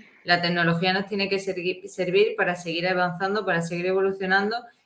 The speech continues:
y para dedicarle menos tiempo a tareas administrativas que realmente no suponen, eh, un trabajo, eh, positivo, un trabajo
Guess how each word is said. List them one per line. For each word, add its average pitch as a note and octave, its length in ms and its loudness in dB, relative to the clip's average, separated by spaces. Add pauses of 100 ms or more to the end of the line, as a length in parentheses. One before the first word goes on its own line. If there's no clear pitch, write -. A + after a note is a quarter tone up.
y G#3 140 4
para F3+ 260 6
dedicarle F3 540 4
menos F#3+ 400 -2
tiempo G#3+ 440 2
a A#3+ 100 2
tareas F3 280 0
administrativas G3 960 -2
que G3 80 -10
realmente F#3+ 520 0
no F#3+ 140 -2
suponen, F#3+ 540 -4 (440)
eh, F3+ 360 4
un G3+ 220 2
trabajo, G3+ 800 4
eh, E3+ 280 -4
positivo, F3 600 2
un G3 160 0
trabajo F#3+ 720 0